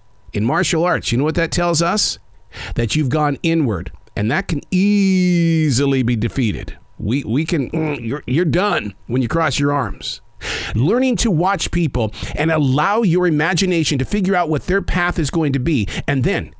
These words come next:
become a part of it. Somehow, some way, listen to them.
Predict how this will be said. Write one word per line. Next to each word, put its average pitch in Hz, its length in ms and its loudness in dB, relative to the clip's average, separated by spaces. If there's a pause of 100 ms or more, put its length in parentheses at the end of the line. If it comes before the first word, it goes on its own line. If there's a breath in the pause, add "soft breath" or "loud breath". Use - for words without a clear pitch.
(480)
become 143 320 0
a 104 80 0
part 120 260 0
of - 80 -4
it. - 200 -10 (360 loud breath)
Somehow, 175 600 0
some 208 400 2
way, 127 240 0 (160 loud breath)
listen 147 580 2
to 147 140 2
them. 110 340 -2